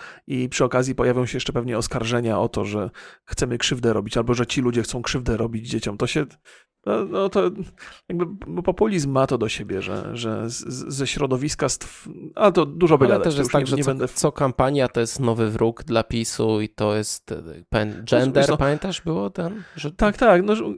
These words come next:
Speaker 1: każda partia ma jakiś sposób na poszukiwanie po-, poklasku, nie? Dla, dla, dla pisu to będą różne środowiska, e, i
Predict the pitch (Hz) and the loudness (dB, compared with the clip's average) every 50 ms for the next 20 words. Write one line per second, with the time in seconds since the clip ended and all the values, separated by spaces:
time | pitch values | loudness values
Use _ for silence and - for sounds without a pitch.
0 | - - - 214 233 233 214 196 - 156 143 160 - - 160 139 131 127 127 - | -10 2 4 4 6 8 6 6 8 8 6 6 6 4 4 4 4 2 0 0
1 | 131 120 - - 151 143 - 156 151 131 - - 123 - 143 - 131 123 123 127 | -4 -6 0 0 2 2 2 2 0 0 0 0 -4 -4 -4 -2 0 0 2 2
2 | 120 117 - - 120 - - 131 - - 123 90 - - - - - 82 117 147 | 0 -2 -2 -4 -4 0 0 0 2 2 0 0 -2 -4 -8 -10 -10 -6 -4 -4
3 | 151 151 160 180 - 147 139 135 139 135 135 131 135 151 135 - 139 139 139 135 | -4 -4 -6 -8 -12 -8 -2 2 4 4 4 4 2 -2 -2 0 2 2 4 4
4 | 135 135 135 143 143 139 139 - 202 180 - - 156 147 135 135 135 143 139 135 | 2 2 0 0 0 0 0 0 -4 -4 -2 0 0 2 2 2 0 2 2 2
5 | 139 135 143 139 143 143 - 175 143 131 135 127 131 127 113 - 175 180 196 208 | 4 2 2 2 0 0 2 0 2 2 2 2 2 -2 0 2 2 2 2 2
6 | - - - 131 120 127 127 - - 123 139 143 127 - | 0 -2 -4 -4 -2 -2 -2 -2 -2 -4 -4 -6 -8 -8